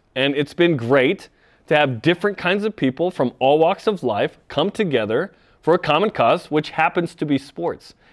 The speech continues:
and academics. So this is great. I think Cody Epps is a tremendous ambassador for what B Y U can become. Traditionally, it's been one thing. That is changing.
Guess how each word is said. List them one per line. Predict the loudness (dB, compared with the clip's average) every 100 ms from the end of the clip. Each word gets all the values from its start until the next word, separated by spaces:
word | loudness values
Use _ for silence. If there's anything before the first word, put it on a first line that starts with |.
| _ _
and | 0 0 0
academics. | 0 -2 0 -2 -4 -10 -20 _ _ _
So | 0
this | 0 0
is | -2
great. | 2 2 0 -2 0
I | 0
think | 0 0
Cody | 2 4 4
Epps | 2 -2
is | -4
a | -4
tremendous | -2 0 0 0 -4
ambassador | -4 -4 -4 -6 -8 -8 -8 _ _ _ _
for | 2 4 4 0 -8 -2
what | 0 2 2
B | 4
Y | 4
U | 4 2
can | -2 -2 -2 0
become. | -2 -2 -4 -2
Traditionally, | -2 2 0 0 0 0
it's | 0
been | -2 0
one | 0 -2
thing. | -2 -2 0
That | -2 -2
is | -4
changing. | -10 -10 -10 -12